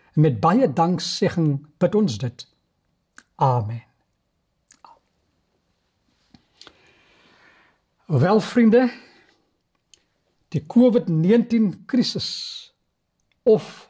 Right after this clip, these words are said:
pandemie het ons lewens inderdaad verander. Dit is 'n wêreldwye, 'n globale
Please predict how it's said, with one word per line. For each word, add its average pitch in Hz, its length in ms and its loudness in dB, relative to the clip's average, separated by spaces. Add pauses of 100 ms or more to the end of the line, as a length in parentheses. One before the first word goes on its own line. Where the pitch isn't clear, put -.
(340)
pandemie 156 1000 -2 (880)
het 240 200 2
ons 202 220 0
lewens 190 840 -2 (340)
inderdaad 147 800 2 (340)
verander. - 760 -6 (1040)
Dit 196 140 0
is 226 160 2
'n 165 140 2 (100)
wêreldwye, 175 1120 2 (380)
'n 262 100 2
globale 220 960 2